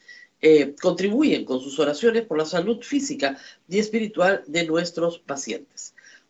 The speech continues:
Calle Antero Peralta, a diez, urbanización San José, Humacoyo,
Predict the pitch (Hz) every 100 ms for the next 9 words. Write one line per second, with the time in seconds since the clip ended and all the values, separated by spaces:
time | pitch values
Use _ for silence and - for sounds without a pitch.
0 | _ _ 226 233 247 233 - 202 202 208
1 | - 151 190 233 233 269 269 151 147 214
2 | 285 - 151 151 135 131 131 175 175 180
3 | 131 123 202 - 131 117 - 214 214 208